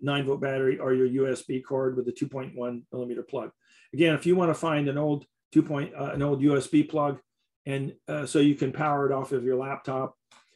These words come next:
or, or a plug-in, uh, U S B plug, uh, I'll give you another plug if you want, and you can make one of those yourself. Um, okay, so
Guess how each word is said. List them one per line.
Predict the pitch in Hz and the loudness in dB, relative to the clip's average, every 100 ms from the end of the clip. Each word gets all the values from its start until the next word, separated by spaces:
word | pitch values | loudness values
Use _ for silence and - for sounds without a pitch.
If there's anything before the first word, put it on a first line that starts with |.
| _ | _
or, | 135 127 127 123 | -2 0 2 0
or | - 135 | 0 -4
a | 127 | -4
plug-in, | - 139 135 131 131 113 _ _ _ - | -4 0 2 0 -2 -6 _ _ _ -6
uh, | 131 | -2
U | 123 135 | 4 4
S | 127 | 4
B | - 147 | 0 -2
plug, | 135 139 135 135 _ _ _ _ - | -2 -4 -4 -8 _ _ _ _ -6
uh, | 139 - - _ _ _ 147 | -4 -4 -10 _ _ _ -4
I'll | 139 | 2
give | 147 | 2
you | 139 | 2
another | 139 131 127 | 2 2 0
plug | 123 139 131 | 0 -2 0
if | 127 | 0
you | 139 131 | -2 -4
want, | 135 135 - | -6 -10 -8
and | 127 | -6
you | 131 | -4
can | 139 | -4
make | 127 127 | -4 -6
one | 135 | -6
of | 123 | -2
those | 123 113 | -2 -2
yourself. | 117 - 120 117 _ _ _ _ _ _ _ _ - | -8 -6 -6 -8 _ _ _ _ _ _ _ _ -2
Um, | 123 - - - - _ _ - _ _ _ _ _ _ _ _ _ _ _ 214 | 0 0 -4 -18 -20 _ _ -20 _ _ _ _ _ _ _ _ _ _ _ -2
okay, | 214 170 | 2 2
so | - 165 160 - | 4 4 4 4